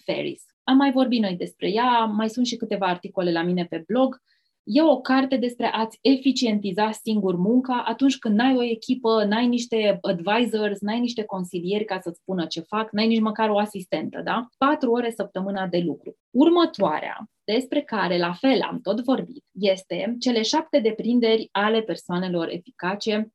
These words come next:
a lui Stephen Covey. E o carte manifest, e o carte care nu vă ajută doar să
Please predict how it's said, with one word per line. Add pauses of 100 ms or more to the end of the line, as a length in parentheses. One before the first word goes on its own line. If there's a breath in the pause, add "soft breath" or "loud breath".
(140 soft breath)
a
lui
Stephen
Covey. (140)
E
o
carte
manifest,
e
o
carte
care
nu
vă
ajută
doar
să